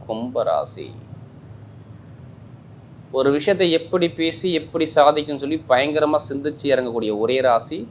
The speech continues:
கும்பராசி. யாருக்கிட்ட எப்படி பேசணும், யாருக்கிட்ட எப்படி பழகணும், எப்படி பேசி எந்த காரியத்தை சாதிக்கணும், எந்த வேலையை குயிக்கா முடிக்கணும், சூப்பரா பிளான் போடுவார். ஒரு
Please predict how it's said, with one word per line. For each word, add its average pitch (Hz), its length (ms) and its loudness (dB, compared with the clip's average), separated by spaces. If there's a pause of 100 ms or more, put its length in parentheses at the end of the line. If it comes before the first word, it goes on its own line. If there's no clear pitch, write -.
(160)
கும்பராசி. 123 1300 -6 (1700)
யாருக்கிட்ட 113 440 4 (100)
எப்படி 120 280 -8 (100)
பேசணும், 160 500 -6
யாருக்கிட்ட 98 440 0
எப்படி 127 360 -10
பழகணும், 156 440 2
எப்படி 113 320 -8
பேசி 110 300 -6
எந்த 107 180 0
காரியத்தை 110 320 2
சாதிக்கணும், 139 400 0
எந்த 170 200 -2 (140)
வேலையை 151 220 0 (140)
குயிக்கா 185 380 2 (120)
முடிக்கணும், 127 580 -6 (1160)
சூப்பரா 170 480 4 (100)
பிளான் 131 300 2
போடுவார். 90 320 -4 (1080)
ஒரு 113 120 0